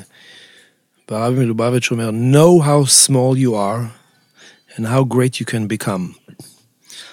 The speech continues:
כל החיים. תדע כמה שאתה קטן כרגע, וכמה גדול אתה עוד יכול להיות מחר.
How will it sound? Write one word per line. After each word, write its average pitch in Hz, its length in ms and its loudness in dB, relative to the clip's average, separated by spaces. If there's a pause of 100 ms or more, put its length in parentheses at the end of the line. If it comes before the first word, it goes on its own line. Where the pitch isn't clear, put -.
(680)
כל 208 180 6
החיים. 143 380 0 (520)
תדע 165 420 4 (120)
כמה 175 220 4
שאתה 131 540 2 (480)
קטן 117 440 -2 (100)
כרגע, 107 500 -4 (920)
וכמה 151 260 2
גדול 147 260 6
אתה 127 140 2
עוד 127 140 2
יכול 127 220 0
להיות 120 220 -2
מחר. 104 280 -4